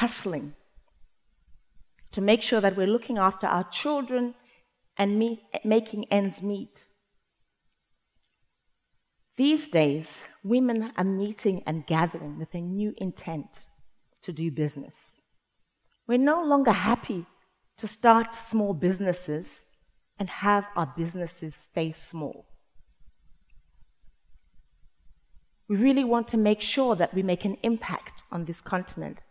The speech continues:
that is ours too. So I attend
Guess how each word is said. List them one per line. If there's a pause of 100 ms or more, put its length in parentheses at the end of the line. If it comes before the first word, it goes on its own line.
that
is (360)
ours
too. (2750)
So (140)
I
attend